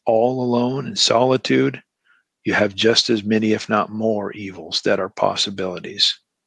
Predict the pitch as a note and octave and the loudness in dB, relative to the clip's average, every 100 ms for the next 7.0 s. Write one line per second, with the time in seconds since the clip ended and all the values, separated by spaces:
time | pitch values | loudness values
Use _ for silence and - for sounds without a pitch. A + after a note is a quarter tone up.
0 | _ _ _ _ _ _ _ _ _ _ | _ _ _ _ _ _ _ _ _ _
1 | _ _ - - B2 - C3 E3+ F3 D3 | _ _ 0 2 2 2 2 4 4 0
2 | - - C3+ - A#2 G#2+ G#2+ A2 A2 A2+ | -2 2 2 2 2 4 2 0 -2 2
3 | A2+ A2 A2 G#2 A2+ G#2 G2+ G2+ - - | 4 4 2 2 2 4 0 2 2 2
4 | - _ _ _ - _ - - B2+ C3 | -2 _ _ _ -20 _ -20 -8 2 4
5 | C3 A#2+ G#2 A2+ A2 G#2+ G#2 G2+ A2 B2+ | 4 4 4 4 2 0 0 2 4 2
6 | - - B2+ A#2 A#2 B2 A#2+ B2 C3 C3 | 0 2 4 6 4 2 -2 -2 -2 -2